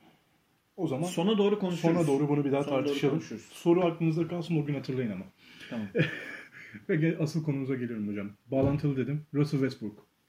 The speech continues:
Speaker 2: Bu hafta bakayım başka dikkatimizi çeken. Tamam.
Speaker 1: Bu haftayı bitirdik.
Speaker 2: Hı hı.
Speaker 1: Ee,
Speaker 2: Westbrook'u bir konuşalım.
Speaker 1: Şimdi hocam Russell Westbrook'a geçerken dün gece Portland'a karşı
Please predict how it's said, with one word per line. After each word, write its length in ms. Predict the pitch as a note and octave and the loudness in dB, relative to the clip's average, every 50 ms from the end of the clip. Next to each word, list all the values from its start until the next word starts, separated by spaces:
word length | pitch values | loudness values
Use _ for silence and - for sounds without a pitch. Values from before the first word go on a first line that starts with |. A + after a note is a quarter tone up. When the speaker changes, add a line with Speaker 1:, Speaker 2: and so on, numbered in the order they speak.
| _ _ - | _ _ -20
Speaker 2:
Bu 400 | A#2 A2+ B2 C#3+ D#3 E3 E3 D#3+ | -8 -2 2 2 2 4 4 2
hafta 280 | D#3 D#3+ D#3 - F3+ E3+ | 2 0 0 -2 -2 -2
bakayım 260 | D#3+ D#3+ - F3 D#3+ | -2 -2 -2 0 0
başka 280 | D3+ D3+ - - D#3 | 0 -2 -2 -4 -6
dikkatimizi 420 | D3+ D3+ D#3+ D#3 D#3 D#3+ D#3+ D3+ - | -4 -4 -4 -4 -4 -4 -4 -6 -6
çeken. 400 | - D#3+ D3+ - F#3 G3+ C4 - _ _ _ _ _ _ _ _ | -8 -8 -6 -4 -6 -6 -8 -10 _ _ _ _ _ _ _ _
Tamam. 360 | - A3 F3 A#2+ G2 F#2+ - _ _ - - - - - | -6 -4 -2 -4 -4 -6 -10 _ _ -20 -20 -20 -14 -4
Speaker 1:
Bu 140 | D3+ G3+ E3+ | 0 2 2
haftayı 300 | - - - D#3 C#3+ C#3 | 2 4 4 4 4 4
bitirdik. 420 | C#3+ - D3+ B2+ B2 C3+ C3 - | 2 -2 -4 -4 -4 -6 -6 -4
Speaker 2:
Hı 40 | B2 | -6
hı. 140 | B2 C3 D#3 - - _ _ - _ _ _ _ _ - | -6 -6 -8 -10 -16 _ _ -20 _ _ _ _ _ -14
Speaker 1:
Ee, 1080 | - A#2 A#2 A#2 A#2 A#2 A2+ A2+ A2+ A#2 A#2 A#2 A#2+ A#2 A#2 A#2 A#2 A2+ A2+ A2+ A2+ A2+ A2+ - _ _ _ _ _ - - _ - | -10 -6 -4 -4 -4 -4 -4 -4 -4 -6 -4 -4 -4 -6 -6 -6 -8 -8 -8 -10 -10 -12 -14 -20 _ _ _ _ _ -20 -20 _ -2
Speaker 2:
Westbrook'u 520 | B2+ D3+ D3+ D3+ - D3 C3+ - - C#3+ | 0 0 0 0 -4 -6 -6 -4 -6 -6
bir 80 | C#3+ C#3+ | -6 -4
konuşalım. 500 | - C3 B2+ A#2+ - - B2+ A2+ G2+ - - _ _ _ _ _ _ _ _ _ _ _ _ _ _ _ _ _ - - | -2 -2 -2 -2 -2 -4 -4 -4 -6 -8 -12 _ _ _ _ _ _ _ _ _ _ _ _ _ _ _ _ _ -10 -8
Speaker 1:
Şimdi 200 | G#3+ F3 B2+ B2 | -6 -4 -2 -2
hocam 260 | B2 A#2+ A#2 G#2 G#2+ A#2 | -2 -2 -2 -4 -2 -2
Russell 260 | C#3 C#3+ - E3+ D#3 | -2 -2 -2 -2 0
Westbrook'a 380 | E3+ D3+ D#3 - C3 - D3+ | 0 -2 -4 -8 -8 -6 -6
geçerken 540 | C3 B2 B2+ B2 - D#3 D3 D3 - G#3 - D#3+ - _ _ _ _ _ _ _ _ - - - C3+ C3 | -4 -2 -4 -2 -2 -2 -4 -4 -6 -10 -10 -10 -14 _ _ _ _ _ _ _ _ -18 -16 -10 -2 2
dün 160 | E3+ F3+ F3 | 4 4 4
gece 280 | C#3+ A2+ F#2 F#2+ F#2 - - - _ _ _ | 4 2 0 -4 -8 -10 -14 -18 _ _ _
Portland'a 460 | - D#3 D#3+ D3+ D3 C#3 B2 A#2+ G#2 G2+ | -2 -2 0 0 -2 -4 -4 -6 -8 -8
karşı 400 | - F#2 F2+ - - C#3 C3+ | -8 -12 -12 -12 -12 -14 -14